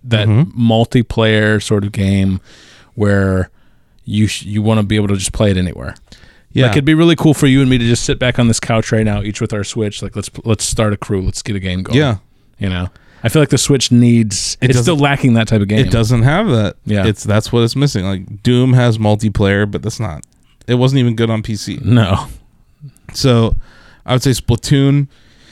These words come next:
Speaker 2: but those are games.
Speaker 1: Even
Speaker 2: Those are, you play a game, you're done with the game.
Speaker 1: Yeah.
Speaker 2: Here's your kill death, whatever. Sea of Thieves isn't like that. There's no leaderboard.
Speaker 1: Yeah.
Speaker 2: There's nothing like this.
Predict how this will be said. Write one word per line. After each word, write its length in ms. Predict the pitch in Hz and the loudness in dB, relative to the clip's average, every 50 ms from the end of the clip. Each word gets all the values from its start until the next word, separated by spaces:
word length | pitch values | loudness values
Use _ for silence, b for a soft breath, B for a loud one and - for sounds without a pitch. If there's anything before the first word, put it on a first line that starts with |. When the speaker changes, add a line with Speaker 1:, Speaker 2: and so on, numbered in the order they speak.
| B B B B B B B B B B B B B B B B B - | B B B B B B B B B B B B B B B B B -2
Speaker 2:
but 140 | 117 120 | 0 0
those 220 | 110 139 143 117 120 | 2 2 2 4 2
are 80 | 127 | 2
games. 480 | 113 104 120 117 117 107 92 80 - - - | 2 2 2 2 2 2 0 -4 -6 0 2
Speaker 1:
Even 320 | 208 233 233 254 240 220 - - - - | 2 4 4 2 0 0 -2 -8 -4 0
Speaker 2:
Those 180 | 131 135 131 | 2 2 4
are, 140 | 139 127 113 | 4 2 2
you 220 | 82 98 110 110 104 | 0 0 -2 0 0
play 280 | - - 139 156 151 | 2 2 2 2 2
a 40 | 147 | 2
game, 380 | 139 143 139 139 135 131 123 - | 2 2 2 2 2 0 -2 -2
you're 120 | 113 113 | -2 -2
done 240 | 107 110 110 110 110 | 0 0 0 0 0
with 100 | 107 - | -2 -4
the 80 | - 107 | -6 -6
game. 240 | 98 101 98 - 110 | -4 -4 -2 -2 -2
Speaker 1:
Yeah. 320 | - - 123 117 82 80 - | 0 2 2 2 2 0 0
Speaker 2:
Here's 240 | - 117 113 101 104 | 0 0 0 2 2
your 160 | 110 107 104 | 0 0 0
kill 260 | - - - 123 117 | -2 -2 0 0 0
death, 260 | 104 104 104 101 95 - | 0 0 -2 -2 -2 -4
whatever. 400 | 104 107 107 98 82 85 - - - _ _ _ _ _ _ _ _ _ _ _ _ _ _ _ _ _ _ _ - _ _ - _ - - | -4 -2 -2 -2 -2 -4 -8 -12 -14 _ _ _ _ _ _ _ _ _ _ _ _ _ _ _ _ _ _ _ -20 _ _ -20 _ -20 -14
Sea 240 | - - - 180 175 | -8 -4 0 0 0
of 80 | 160 - | 0 0
Thieves 220 | 180 185 160 131 | -2 -2 0 0
isn't 240 | 135 127 120 131 107 | -2 -2 -2 -4 -2
like 220 | 113 117 110 - | -2 -4 -4 -4
that. 180 | - 90 71 - | -6 -10 -10 -8
There's 160 | - 110 117 | -8 -8 -6
no 300 | 135 131 123 113 104 - _ _ - - | -4 -4 -4 -6 -6 -10 _ _ -18 -10
leaderboard. 600 | - 113 117 110 104 95 - 71 57 58 - - _ _ _ _ _ _ | -6 -6 -4 -4 -6 -8 -10 -12 -14 -14 -16 -20 _ _ _ _ _ _
Speaker 1:
Yeah. 200 | - 95 92 87 - - _ _ _ _ _ _ _ _ _ _ _ _ | -2 -2 0 -2 -2 -6 _ _ _ _ _ _ _ _ _ _ _ _
Speaker 2:
There's 200 | - 120 120 113 | -6 -4 -2 0
nothing 340 | 120 139 151 143 - 151 131 | 0 0 -2 0 -2 -2 0
like 260 | 123 117 113 104 - | 0 0 0 0 -2
this. 320 | - 90 71 - - - | -4 -8 -8 -8 -10 -14